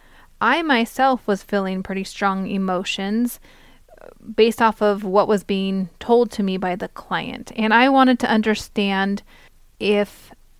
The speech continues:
a client brings something to me and if it triggers a thought process that then creates an emotion in me, you know, how do I process that from my side of the call while I'm trying to guide a client?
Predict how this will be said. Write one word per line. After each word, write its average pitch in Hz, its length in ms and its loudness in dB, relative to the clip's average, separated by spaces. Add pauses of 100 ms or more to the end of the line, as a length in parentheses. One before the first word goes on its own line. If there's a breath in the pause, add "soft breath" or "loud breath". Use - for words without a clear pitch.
a 214 40 -2
client 254 520 0
brings 247 340 4
something 202 880 -4
to 285 320 -2
me 175 340 -2
and - 160 -2
if - 280 -6
it - 120 -6
triggers 226 480 0
a 202 200 -2
thought 262 260 4
process 226 640 2
that 196 260 -4
then 202 280 0
creates 202 420 -4
an 196 100 -4
emotion 196 460 0
in 185 280 -2
me, 202 360 0 (640 soft breath)
you 208 140 0
know, 185 340 2
how - 300 0
do 359 60 2
I 349 140 4
process 208 640 2
that 190 540 -4 (640)
from 196 240 0
my 202 260 4
side 190 360 2
of 175 100 -8
the - 80 -8
call - 480 -4 (300 soft breath)
while 202 180 4
I'm 202 200 2
trying 202 340 0
to 196 100 -4
guide 180 520 -2
a 202 60 -6
client? - 540 -8